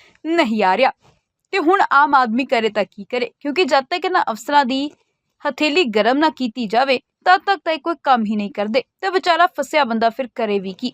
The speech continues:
ਦਰਅਸਲ ਮਹਾਰਾਜਗੰਜ ਦਾ ਇਹ ਅਫਸਰ ਜਿਸ ਦਾ ਕਿ ਰਿਸ਼ਵਤ ਲੈਣ ਦਾ ਇਹ ਵੀਡੀਓ ਵਾਇਰਲ ਹੋਇਆ, ਜਿਸ ਦੇ ਵਿੱਚ ਗ੍ਰਾਮ ਪੰਚਾਇਤ ਦੇ ਵਿੱਚ ਕੋਟਾ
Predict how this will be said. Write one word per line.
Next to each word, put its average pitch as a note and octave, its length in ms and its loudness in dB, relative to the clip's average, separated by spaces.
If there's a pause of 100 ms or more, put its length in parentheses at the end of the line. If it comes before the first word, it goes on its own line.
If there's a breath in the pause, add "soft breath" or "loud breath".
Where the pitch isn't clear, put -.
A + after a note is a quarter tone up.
(140)
ਦਰਅਸਲ C#4 360 0
ਮਹਾਰਾਜਗੰਜ B3+ 800 2
ਦਾ C4+ 100 2
ਇਹ C4 80 0 (120)
ਅਫਸਰ C#4 300 -2
ਜਿਸ A#3 220 -4
ਦਾ A#3+ 180 0
ਕਿ B3+ 300 -6 (340 loud breath)
ਰਿਸ਼ਵਤ D4+ 520 0
ਲੈਣ C#4 200 2
ਦਾ C4+ 100 2
ਇਹ B3 80 0
ਵੀਡੀਓ A#3 360 -2
ਵਾਇਰਲ G#3 320 0
ਹੋਇਆ, G#3+ 280 -2 (100)
ਜਿਸ A#3 120 -4
ਦੇ A3+ 60 0
ਵਿੱਚ A3+ 200 -4
ਗ੍ਰਾਮ A3 260 2
ਪੰਚਾਇਤ G#3+ 460 -2
ਦੇ G#3+ 120 -4
ਵਿੱਚ A3+ 440 0 (400 loud breath)
ਕੋਟਾ C4+ 540 0